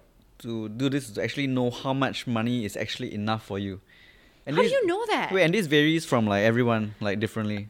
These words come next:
Speaker 2: Yeah, yeah.
Speaker 1: So maybe if it's, is it sensitive to share, like, how much you spend a month?
Speaker 2: I don't even keep track, that's the thing.
Speaker 1: Oh no, that's not good. That's not, that's not a good start, I must say.
Speaker 2: Okay.
Speaker 1: Okay, but let's say
Speaker 2: So first
Speaker 1: Yeah,
Speaker 2: step is you
Speaker 1: sure.
Speaker 2: gotta keep track of what you spend.
Speaker 1: Yeah.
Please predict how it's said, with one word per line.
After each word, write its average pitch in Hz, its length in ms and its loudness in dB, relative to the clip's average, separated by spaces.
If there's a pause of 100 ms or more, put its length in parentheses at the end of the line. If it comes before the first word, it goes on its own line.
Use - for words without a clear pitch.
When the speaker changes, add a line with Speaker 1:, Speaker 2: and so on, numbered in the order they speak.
Speaker 2:
Yeah, 202 260 2
yeah. 170 180 2
Speaker 1:
So 151 320 6
maybe 165 380 4
if 113 100 2
it's, - 320 -6 (100)
is 123 140 -4
it 123 140 4
sensitive 123 300 0
to 107 40 -4
share, 120 320 0
like, 98 160 -4 (240)
how - 160 -6
much 120 160 -4
you 107 80 -6
spend 107 400 -4
a 104 80 -4
month? 107 360 -4 (500)
Speaker 2:
I - 140 -14
don't 269 100 -4
even 175 180 -6
keep 165 240 -12
track, - 320 -10
that's 147 140 -14
the - 80 -20
thing. - 140 -8
Speaker 1:
Oh 120 120 2
no, 117 240 4
that's 104 180 -2
not 107 240 -2
good. 90 160 -6 (140)
That's 123 160 -10
not, 151 200 0
that's 160 140 4
not 160 140 0
a 127 40 -4
good 113 140 -6
start, 95 220 -2
I - 20 -6
must 101 220 -4
say. 90 220 -8 (280)
Speaker 2:
Okay. 208 480 2
Speaker 1:
Okay, 175 140 2
but 135 160 2
let's 180 160 -2
say 180 160 0
Speaker 2:
So 311 100 4
first - 420 -2
Speaker 1:
Yeah, 220 100 -10
Speaker 2:
step 240 200 2
is 165 240 -4
you 185 40 -6
Speaker 1:
sure. 185 80 -4
Speaker 2:
gotta 170 180 0
keep - 180 -6
track 156 200 0
of 147 160 -4
what 156 180 2
you 143 100 -6
spend. 107 520 -6
Speaker 1:
Yeah. 107 120 2